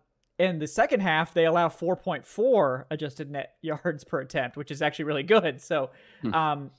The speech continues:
Speaker 1: it seems like some, some teams have been able to get them a little bit in the first half, but they d-, they adjust in the second half, and then you're not gonna get much. So, like, you better, you better build a big lead before halftime, because
Speaker 2: Mm-hmm.
Speaker 1: if not,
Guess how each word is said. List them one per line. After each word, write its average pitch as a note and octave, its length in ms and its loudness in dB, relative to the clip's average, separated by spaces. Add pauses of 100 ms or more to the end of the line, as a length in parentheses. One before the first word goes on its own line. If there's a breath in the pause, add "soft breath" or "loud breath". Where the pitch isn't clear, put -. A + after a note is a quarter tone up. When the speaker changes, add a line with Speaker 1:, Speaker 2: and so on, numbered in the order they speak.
(120)
Speaker 1:
it F3+ 140 -2
seems C#4 280 -4
like G#3+ 260 2
some, A3 300 -4
some A3+ 220 -2
teams A#3+ 280 -8
have F#3+ 100 -4
been F3 120 -2
able F3+ 200 2
to F#3 60 0
get D3+ 240 0
them F3 140 0
a E3 40 0
little E3+ 220 4
bit F3 260 0
in E3 80 -4
the C#3+ 60 -8
first D3 300 -6
half, C#3+ 360 2 (340 soft breath)
but F3 160 4
they F3 120 8
d-, F3 160 4
they F#3 180 6
adjust E3+ 460 6
in D#3 60 -10
the D3+ 60 -4
second C#3+ 240 -2
half, D#3 200 0
and C#3 140 -2
then D#3+ 120 2
you're E3 100 0
not D#3+ 220 4
gonna C3+ 140 -4
get C3 200 0
much. - 160 -16
So, D3 140 -2
like, C3+ 180 -2
you F3+ 100 0
better, G#3+ 380 10 (220 loud breath)
you F3+ 160 2
better A3+ 240 12
build A3 260 10
a G#3+ 40 6
big G3+ 200 2
lead F#3 320 4
before D#3+ 320 0
halftime, D#3 480 6
because G2+ 240 0
Speaker 2:
Mm-hmm. G2+ 60 2
Speaker 1:
if - 120 -6
not, F3+ 380 6